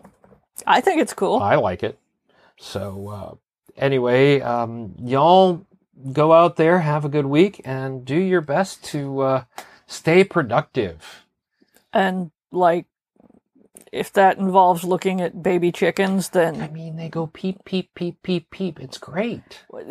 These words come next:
Speaker 1: They're being productive.
Speaker 2: Well, yes, they're growing.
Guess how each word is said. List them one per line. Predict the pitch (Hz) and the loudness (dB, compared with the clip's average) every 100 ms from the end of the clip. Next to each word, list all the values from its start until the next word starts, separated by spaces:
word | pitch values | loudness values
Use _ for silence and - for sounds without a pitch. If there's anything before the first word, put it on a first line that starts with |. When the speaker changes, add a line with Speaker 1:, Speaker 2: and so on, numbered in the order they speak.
| - | -8
Speaker 1:
They're | 190 190 208 269 | -2 4 6 6
being | 339 247 208 | 4 2 2
productive. | 233 185 139 - - 113 254 - | -2 -2 -2 -6 -6 -6 -8 -8
Speaker 2:
Well, | 135 | -8
yes, | 135 220 330 311 - - - | -4 -2 0 0 -2 -16 -8
they're | 170 | -8
growing. | - 147 175 262 110 85 | -6 -2 0 0 -4 -8